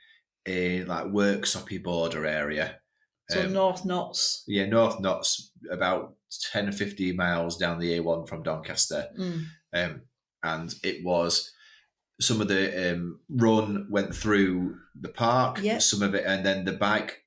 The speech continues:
Speaker 1: had a little bit of loop through the park, but also had some, a closed road part of it,
Speaker 2: Mm.
Speaker 1: um, out to actually on the main road. Um, so it was a really, and it was organised by, um, well, now Tri
Speaker 2: That's
Speaker 1: Society.
Speaker 2: Tri-,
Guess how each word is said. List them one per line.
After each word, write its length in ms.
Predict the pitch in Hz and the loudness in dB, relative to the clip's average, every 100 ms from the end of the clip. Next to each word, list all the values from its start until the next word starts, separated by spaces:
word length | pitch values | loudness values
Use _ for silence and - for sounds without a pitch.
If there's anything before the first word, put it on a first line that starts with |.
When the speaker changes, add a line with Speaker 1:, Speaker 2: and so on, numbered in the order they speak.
| - | -4
Speaker 1:
had 140 | 101 | -2
a 40 | |
little 180 | 101 101 | 0 -2
bit 140 | 82 92 | -4 -2
of 60 | |
loop 220 | 98 101 | 0 0
through 120 | - 98 | 0 -2
the 120 | 92 | 0
park, 280 | 98 98 95 | 0 0 0
but 100 | 98 | 2
also 280 | 101 98 90 | 2 2 0
had 120 | 90 | 0
some, 200 | 87 87 | -4 -6
a 80 | 85 | -8
closed 480 | - 107 104 104 101 | -6 0 2 2 0
road 320 | 98 104 104 | 2 2 0
part 320 | - 107 107 - | -2 -4 -2 0
of 100 | 120 | 0
it, 260 | 127 127 - | 0 -4 -10
Speaker 2:
Mm. 300 | 180 185 160 _ | -10 -10 -12 _
Speaker 1:
um, 180 | 92 90 - | -4 -2 0
out 260 | 95 - | -2 -2
to 160 | - - | -6 -4
actually 360 | 95 - - 90 | -2 -2 -2 -2
on 160 | 90 | -2
the 60 | 87 | -2
main 340 | 90 107 104 | 0 0 -2
road. 360 | 80 76 78 - _ _ _ _ _ 82 | -4 -4 -4 -8 _ _ _ _ _ -2
Um, 360 | 85 82 87 - | -2 -2 -8 -8
so 160 | - | -2
it 120 | 101 101 | 0 2
was 160 | 107 | 0
a 100 | 104 | -2
really, 400 | 101 127 123 107 85 | 0 2 4 2 0
and 120 | 98 | -2
it 60 | |
was 160 | 95 101 | 0 2
organised 640 | 127 123 82 78 82 80 - | 2 2 -2 -4 -2 -4 -4
by, 520 | 82 85 82 85 - _ | -4 -2 -2 -4 -6 _
um, 200 | 82 76 - _ | -12 -12 -14 _
well, 300 | 101 76 80 | -6 -6 -4
now 220 | 92 90 | -4 -4
Tri 240 | 87 - 95 | -4 -2 -2
Speaker 2:
That's 260 | - - | 0 0
Speaker 1:
Society. 440 | - 76 147 - 160 | 0 0 -2 -2 -2
Speaker 2:
Tri-, 160 | 175 | -4